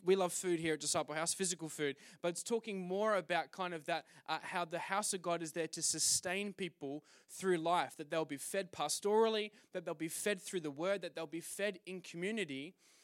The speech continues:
so that there will be food in his house for those who are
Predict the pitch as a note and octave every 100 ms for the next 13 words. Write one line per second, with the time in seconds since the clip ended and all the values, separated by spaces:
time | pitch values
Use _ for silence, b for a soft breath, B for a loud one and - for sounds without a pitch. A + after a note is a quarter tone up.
0 | B - G3+ G#3 F3+ A3 G3 F3+ - -
1 | B3+ C4+ A3 F3+ - F3+ E3+ - E3+ F3+
2 | F#3 - F#3 D#3 C3+